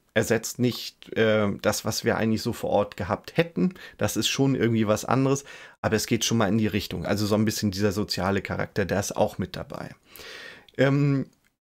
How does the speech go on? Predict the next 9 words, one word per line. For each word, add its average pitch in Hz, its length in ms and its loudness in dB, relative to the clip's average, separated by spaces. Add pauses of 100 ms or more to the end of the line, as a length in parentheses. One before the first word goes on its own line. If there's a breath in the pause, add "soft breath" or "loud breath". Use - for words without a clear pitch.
(100)
in 135 100 6
diesem 113 260 4
Work 123 200 4
Adventure 151 500 2
ist - 400 -4
der 101 280 2 (180)
Außenbereich 123 1120 2
vom 113 420 2
Kids, - 500 -2